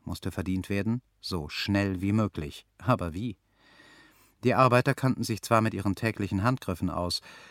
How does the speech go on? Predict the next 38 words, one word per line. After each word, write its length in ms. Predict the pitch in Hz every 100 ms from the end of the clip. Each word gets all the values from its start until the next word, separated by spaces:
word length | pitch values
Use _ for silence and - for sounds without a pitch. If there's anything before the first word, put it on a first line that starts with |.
| - -
doch 260 | 104 -
wie 120 | 110
sich 180 | 110 104
ihre 260 | 101 95 -
Arbeit 380 | 113 120 110 -
auf 100 | -
den 160 | 98
Gesamtablauf 880 | 92 82 107 123 - 147 - 87 85
auswirkte, 600 | - 90 - 101 - 110
auf 120 | 95 -
die 100 | 95
Kollegen 580 | 101 107 123 98 113
in 100 | 123
den 140 | 95 87
anderen 340 | 110 110 95
Abteilungen 640 | 80 - 101 104 117 127 101
oder 200 | 107 95
gar 220 | 101 92 - - -
aufs 220 | 92 -
Geschäftsergebnis, 840 | 87 - 143 - 107 95 92 95 - - - _ _
davon 260 | - - 85
hatten 180 | - -
sie 120 | 95
keine 260 | 98 98
Ahnung. 360 | - 123 87 82 - _ _ _ _ -
Am 140 | 82
allerwenigsten 640 | - 85 92 104 - 107
wussten 280 | 101 - 101
sie, 220 | 90 104
wie 100 | 95
sie 140 | 90 104
ihrer 280 | 95 90 87
Firma 500 | - 98 104 110 117 - -
beim 140 | - 104
schnellen 440 | - 101 113 123
Geldverdienen 580 | 95 87 - 92 101 110
helfen 360 | 113 139 98 92
konnten. 540 | 87 - 78 67